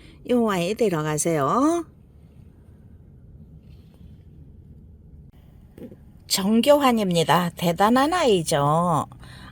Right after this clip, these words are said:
정교환 한 몸에서 여러 식구예요. 수입 들어온 지 얼마 되지는 않았어요. 뿌리 지금 실뿌리 내리고 있어요. 정교환입니다.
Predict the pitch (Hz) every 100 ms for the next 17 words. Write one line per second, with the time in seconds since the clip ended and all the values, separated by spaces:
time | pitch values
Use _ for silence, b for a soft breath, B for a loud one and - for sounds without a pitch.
0 | B - 196 226 294 285 185 190 180 269
1 | 320 339 330 240 214 180 156 151 156 220
2 | 254 226 - 175 151 135 139 143 147 -
3 | - B B B B - 311 427 - 339
4 | 285 269 240 220 220 214 170 196 214 180
5 | 147 143 143 143 143 - 123 - 240 247
6 | 233 196 175 214 262 339 B B B -
7 | 233 214 185 226 254 151 147 139 143 -
8 | 143 170 254 - 175 160 160 156 147 143
9 | 139 131 131 131 -